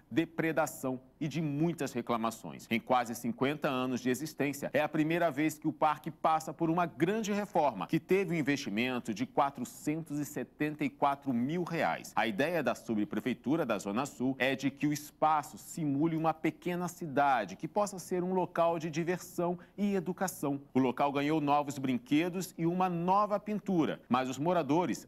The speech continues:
ainda alertam para um brinquedo de madeira que está remendado com fitas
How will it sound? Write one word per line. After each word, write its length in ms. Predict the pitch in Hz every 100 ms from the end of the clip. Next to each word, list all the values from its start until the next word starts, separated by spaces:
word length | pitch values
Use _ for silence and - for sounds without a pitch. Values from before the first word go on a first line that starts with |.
| -
ainda 480 | 120 113 120 143 170
alertam 560 | 147 123 120 123 127
para 400 | 120 123 117 120 -
um 180 | 170
brinquedo 640 | 196 208 196 - 139 147 143
de 100 | 139
madeira 500 | 170 170 120 117 113
que 140 | -
está 320 | 120 - 127 120
remendado 840 | - 180 214 233 165 123 117 117
com 240 | - 180 175
fitas 560 | - 196 - 76 -